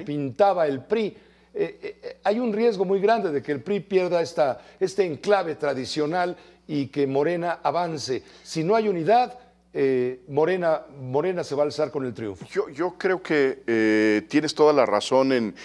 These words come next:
Speaker 2: en definir lo que significa existencialmente para el pri la elección en el Estado de México. Eh, esta elección, la elección del, de, eh, del, eh, del primer,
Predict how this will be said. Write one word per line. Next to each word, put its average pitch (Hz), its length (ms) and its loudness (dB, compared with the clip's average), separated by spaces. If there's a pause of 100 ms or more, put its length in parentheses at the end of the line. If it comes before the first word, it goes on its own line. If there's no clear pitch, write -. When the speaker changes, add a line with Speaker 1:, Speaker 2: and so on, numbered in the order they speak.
(220)
Speaker 2:
en 113 160 2
definir 123 640 2
lo 120 220 4
que 117 100 -6
significa 113 560 0
existencialmente 135 1200 -2
para 101 220 0
el 90 140 -6
pri 170 180 -4
la 156 140 2
elección 104 340 -2
en 123 60 0
el 101 80 -2
Estado 117 300 2
de 95 40 0
México. 113 540 -4 (340)
Eh, 107 460 4
esta 139 480 4
elección, 123 560 0
la 165 80 0
elección 135 420 0
del, 110 300 -2
de, 101 340 0
eh, 98 800 0
del, 98 360 2
eh, 95 320 4 (120)
del 92 180 0
primer, 123 680 0